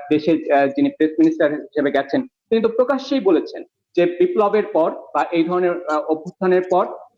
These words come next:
পরাজিত যারা, জয়ীরা হচ্ছে পরাজিতদেরকে নির্মূল করতে হবে, হত্যা করতে হবে। এটা একজন সাংবাদিক যার দীর্ঘ পেশাগত ক্যা-, ক্যা-, ক্যারিয়ার রয়েছে, সেই সাংবাদিক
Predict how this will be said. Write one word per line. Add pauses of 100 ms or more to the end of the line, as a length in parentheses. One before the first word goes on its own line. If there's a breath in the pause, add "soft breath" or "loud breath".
(100)
পরাজিত
যারা, (760)
জয়ীরা
হচ্ছে
পরাজিতদেরকে
নির্মূল
করতে
হবে, (640)
হত্যা
করতে
হবে।
এটা (240)
একজন
সাংবাদিক (480)
যার
দীর্ঘ
পেশাগত
ক্যা-,
ক্যা-,
ক্যারিয়ার
রয়েছে, (180)
সেই
সাংবাদিক